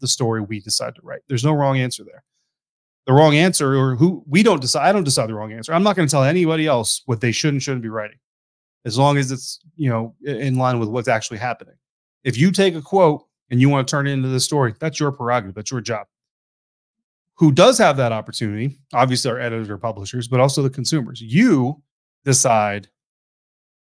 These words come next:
the impact of the coverage. That's a different story for a different day, but I can promise you this. I would go, I would, I would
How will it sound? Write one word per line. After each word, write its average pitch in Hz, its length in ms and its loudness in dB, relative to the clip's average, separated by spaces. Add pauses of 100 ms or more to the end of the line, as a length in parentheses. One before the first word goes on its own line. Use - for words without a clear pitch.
(120)
the 139 140 6
impact 127 340 2
of 104 100 -10
the 107 80 -10
coverage. - 460 -4 (640)
That's 147 160 4
a 156 40 2
different 147 220 2
story 147 280 0
for 135 100 -4
a 131 40 0
different 123 220 -4
day, 143 220 4
but 143 140 0
I 131 60 2
can 120 80 -2
promise 135 360 -2
you 139 80 -4
this. 147 500 -2 (1120)
I 139 160 6
would 160 240 4
go, 151 500 -2 (840)
I 151 140 4
would, 170 260 4
I 170 120 0
would 170 280 -4